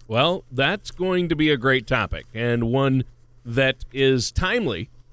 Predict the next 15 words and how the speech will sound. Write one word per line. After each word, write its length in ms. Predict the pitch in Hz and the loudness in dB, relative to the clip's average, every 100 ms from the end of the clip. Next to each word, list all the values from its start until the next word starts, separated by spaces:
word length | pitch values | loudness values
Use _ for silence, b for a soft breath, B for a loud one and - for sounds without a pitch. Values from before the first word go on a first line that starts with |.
| - | -6
because, 800 | 139 139 - 143 131 127 127 107 | -2 0 2 2 4 4 2 -2
uh, 320 | - 69 - - - | -6 -14 -20 -14 -4
everybody's 540 | 175 185 160 151 - | 0 2 0 -2 -2
talking 400 | 135 120 131 127 | -2 -2 -2 0
about 240 | 123 127 | 0 0
millennials 640 | 127 127 131 131 135 151 127 | 0 2 2 2 2 2 2
in 160 | 113 | 2
one 240 | 123 127 120 | 2 2 2
way 100 | 117 | 2
or 160 | 117 | 2
the 160 | 113 110 | 2 2
other, 240 | 110 190 | 2 0
and 160 | 151 120 | 0 0
we 100 | 117 | 0
all, 320 | 123 127 | 2 2